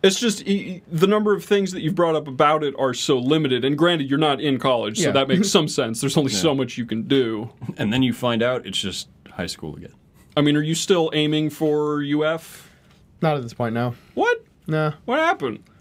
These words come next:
Speaker 2: I just, I looked at U F and I looked at U S F, and then U S F looked better.
Speaker 1: All right. I'm not, I'm not about to judge that. It just <laughs> seemed, it seemed kinda weird.
Speaker 2: No, yeah, no.
Speaker 3: Central
Speaker 2: It was,
Speaker 1: Why?
Speaker 3: Florida
Speaker 2: it
Speaker 1: What's,
Speaker 2: was,
Speaker 3: College.
Speaker 1: what's
Speaker 2: it was
Speaker 1: cool
Speaker 2: surprising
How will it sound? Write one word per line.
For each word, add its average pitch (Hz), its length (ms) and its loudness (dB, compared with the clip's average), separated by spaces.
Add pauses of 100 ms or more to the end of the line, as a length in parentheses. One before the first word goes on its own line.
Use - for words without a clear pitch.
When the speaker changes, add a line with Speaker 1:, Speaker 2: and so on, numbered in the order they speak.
(140)
Speaker 2:
I 160 140 2
just, 190 440 -2 (800)
I 180 80 4
looked 220 240 0
at 208 80 -2
U 175 160 2
F 170 320 -2
and 151 80 -2
I 147 60 2
looked 151 180 0
at 135 60 -2
U 143 180 2
S 151 160 -4
F, 165 320 -2 (100)
and 131 120 -2
then 127 100 -2
U 135 140 0
S 123 140 -6
F 123 140 -4
looked 120 140 -4
better. 101 320 -4 (380)
Speaker 1:
All 127 100 2
right. 196 240 -2 (1120)
I'm 156 140 6
not, 165 240 2 (100)
I'm 143 220 0
not 139 200 4
about 117 220 -2
to 120 60 -8
judge 120 360 0
that. - 240 -4
It 117 80 -4
just - 260 -4
<laughs> - 100 -4
seemed, 113 420 -2 (840)
it 127 120 -2
seemed 120 320 0
kinda 113 200 -2
weird. 117 500 0 (240)
Speaker 2:
No, 302 160 0
yeah, 117 260 -4
no. 107 60 -8
Speaker 3:
Central 107 500 -4
Speaker 2:
It 208 40 6
was, 208 180 4
Speaker 1:
Why? 147 140 4
Speaker 3:
Florida 151 100 4
Speaker 2:
it - 20 6
Speaker 1:
What's, 330 120 -2
Speaker 2:
was, 208 80 -8
Speaker 3:
College. - 60 -10
Speaker 1:
what's 175 140 4
Speaker 2:
it - 20 0
was 196 60 -2
Speaker 1:
cool 202 80 4
Speaker 2:
surprising 170 80 4